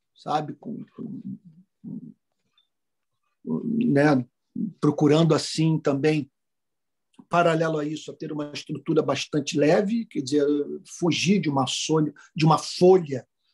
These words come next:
muito dispendiosa e o dinheiro arrecadado ser para a manutenção dos obreiros e o socorro aos pobres e o investimento nas missões, né, da, da pregação do evangelho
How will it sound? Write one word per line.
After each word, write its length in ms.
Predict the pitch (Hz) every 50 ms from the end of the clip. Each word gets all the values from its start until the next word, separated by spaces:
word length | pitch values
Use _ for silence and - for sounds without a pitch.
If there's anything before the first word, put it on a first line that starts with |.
| _ _ _ _ _ -
muito 320 | 147 156 165 165 160 160
dispendiosa 920 | 143 123 - - - 151 147 143 143 143 135 135 139 165 190 190 180 214 214
e 120 | 190 185 202
o 140 | 233 240 202
dinheiro 340 | 196 220 208 185 185 190 190
arrecadado 800 | 160 185 190 - 202 196 170 151 151 156 180 202 214 214 226 220
ser 340 | - - - - 170 -
para 160 | - - - 151
a 40 |
manutenção 760 | 147 156 156 156 147 147 - 151 135 135 - - 147 139 139 135
dos 240 | 127 131 139 127 123
obreiros 680 | 160 180 160 - 151 160 180 214 247 285 285 254 214
e 60 | 226 269
o 60 | 262
socorro 1000 | - - - - - - 180 - _ - - 170 170 160 - 139 147 147 147 - _ _ _ _ _ _ _ _ _
aos 300 | - 147 151 147 - -
pobres 840 | - _ - 170 170 196 208 202 214 - 285 294 285 277 214 170 180
e 180 | 208 214 214 214
o 80 | 220
investimento 880 | 202 185 143 151 170 165 - - - 170 151 147 151 165 170 _ - - 196
nas 400 | 190 185 185 - - 165 156 156
missões, 560 | 156 226 220 - - 170 165 175 160 - - -
né, 200 | 156 156 156 180
da, 140 | 165 156 156
da 120 | 156 135
pregação 540 | - - 156 156 151 156 139 - - 151 151
do 80 | 151 147
evangelho 580 | 139 156 165 143 120 131 135 143 160 190 202